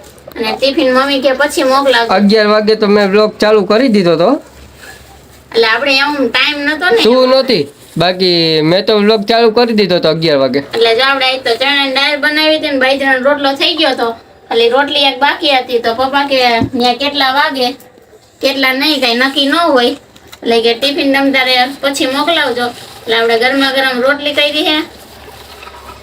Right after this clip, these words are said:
Speaker 1: અને છોલે ભટુરે લઈ આવ્યા હતા.
Speaker 2: હા,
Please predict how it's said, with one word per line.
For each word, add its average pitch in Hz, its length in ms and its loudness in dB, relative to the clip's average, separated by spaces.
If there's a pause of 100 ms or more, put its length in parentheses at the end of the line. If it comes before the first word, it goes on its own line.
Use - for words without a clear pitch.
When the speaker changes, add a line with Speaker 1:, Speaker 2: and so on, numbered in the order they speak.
(720)
Speaker 1:
અને 220 340 -4
છોલે 285 420 0 (800)
ભટુરે 254 400 0
લઈ 220 200 -2
આવ્યા 202 200 0
હતા. 208 220 -8 (640)
Speaker 2:
હા, 160 200 -2